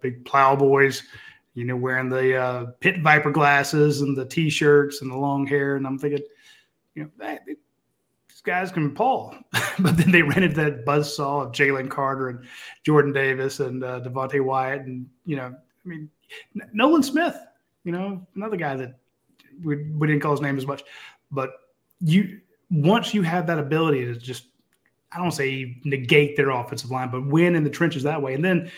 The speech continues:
you look at the other side and all the, you know, you got a, a, uh, Jamari Sawyer, you know, a Broderick Jones and Amarius Mims, and you're able to win on that side of it. There's so much more you can do. A Darnell Washington, your sixth offensive lineman out there,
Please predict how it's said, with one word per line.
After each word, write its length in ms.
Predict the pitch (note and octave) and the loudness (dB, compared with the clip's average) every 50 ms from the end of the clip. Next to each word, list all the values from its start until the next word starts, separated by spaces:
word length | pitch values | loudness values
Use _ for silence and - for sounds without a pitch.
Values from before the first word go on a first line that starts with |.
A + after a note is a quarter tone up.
| - _ _ | -20 _ _
you 100 | - E3 | -2 0
look 80 | D#3+ | 0
at 60 | D#3+ | 2
the 100 | D3+ D3+ | 2 2
other 160 | D3+ F3 E3+ E3 | 2 2 0 -2
side 480 | - - D#3 C#3+ C#3 C#3+ C#3+ C#3+ C#3+ - | -2 -4 -4 -2 -2 -2 -4 -6 -8 -6
and 440 | - D3 C#3+ C#3+ C#3+ C#3 C#3 C#3 D3 C#3+ | -4 -4 -2 -2 -4 -4 -6 -8 -10 -6
all 240 | - D3 D3+ D#3 | -4 -4 -2 -2
the, 80 | D#3 D3+ | -4 -6
you 140 | D3+ F3 D3+ | -8 -8 -8
know, 160 | C#3 C3+ C3+ C#3 D3 | -8 -8 -10 -12 -10
you 120 | D#3+ D#3 | -6 -4
got 120 | D#3 D3+ | -4 -2
a, 160 | C#3+ C#3 C#3 C#3 | -2 -4 -6 -6
a, 240 | C3+ C3 B2+ B2 B2+ - - - - _ _ _ _ - | -4 -4 -4 -6 -8 -14 -20 -20 -20 _ _ _ _ -20
uh, 140 | - - - - - | -20 -20 -20 -14 -6
Jamari 340 | C3+ D3 D#3+ D#3 C#3+ C#3 C#3 | -2 0 2 2 2 2 0
Sawyer, 800 | C#3 - - D3 C#3 C#3 D3 D3 C3+ C#3 C3+ C3 C3 B2+ B2+ - - _ _ _ | -2 -2 -2 -2 0 2 0 0 0 0 -2 -2 -4 -6 -6 -10 -16 _ _ _
you 100 | D3 C3+ | -6 -4
know, 100 | C3 C3 | -4 -6
a 20 | |
Broderick 440 | C3 B2+ D3+ D3 D3 C#3 C#3 C#3 B2 | -2 2 4 4 4 4 0 -2 -4
Jones 460 | - - D3 C#3 C3+ C3+ C3+ C3+ B2+ | -2 -2 -2 0 0 -4 -4 -6 -6
and 100 | C3 C3 | -6 -6
Amarius 460 | C3+ C#3 C3+ C3+ C3 C3 C3 - - C#3 | -6 -4 -4 -4 -4 -4 -6 -6 -8 -8
Mims, 300 | C#3 C3+ C3 C3 C3 C3 | -8 -6 -6 -6 -8 -6
and 100 | C3 C#3 | -4 -2
you're 140 | C#3 C#3 | 2 2
able 140 | D3 C#3+ C#3+ | 2 2 0
to 40 | C#3+ | 0
win 180 | C3+ C#3+ C#3+ C3 | 0 0 0 0
on 100 | C3 C3+ | -2 -4
that 180 | C3+ C#3+ C#3+ | -4 -6 -6
side 240 | - - C#3 C3 C3+ | -8 -6 -6 -6 -6
of 80 | C3 C3+ | -8 -10
it. 100 | C#3 _ _ - - - _ _ _ | -14 _ _ -20 -20 -20 _ _ _
There's 180 | - C#3 B2+ - | -2 -2 -2 -2
so 220 | - - E3+ F3 | -2 2 2 2
much 280 | F3 E3+ E3+ E3+ - - | 4 2 0 -2 -2 0
more 280 | D#3+ D3+ D3+ D#3 D#3 | 2 4 4 6 6
you 100 | D3+ D3+ | 4 2
can 140 | D3 C#3 C3+ | 0 -2 -4
do. 100 | D3+ E3+ | -4 -4
A 80 | D#3+ C#3 | -4 0
Darnell 400 | D3 D#3 D3+ D#3 D3+ C#3+ C#3 C3 | 2 2 4 4 4 2 2 0
Washington, 640 | C3+ C#3+ C#3+ D3+ D3 - C#3+ C3+ C3 B2+ C3 C#3 C#3 | 0 2 2 0 0 -4 -8 -8 -8 -8 -8 -8 -8
your 140 | C3+ C3 C3 | -8 -10 -10
sixth 380 | C3 - - D#3 D3+ - - | -10 -6 -6 -6 -8 -8 -10
offensive 440 | C#3+ C3+ C3 - C#3+ C3 B2+ C#3+ B2 | -12 -12 -10 -10 -12 -10 -10 -8 -6
lineman 380 | B2+ C3 C3+ C3+ C3+ C3+ C3 C3 | -4 -4 -4 -4 -4 -6 -8 -8
out 180 | B2+ C3 - | -8 -8 -6
there, 280 | - C#3 C3+ C3+ C3+ - | -6 -6 -4 -4 -6 -8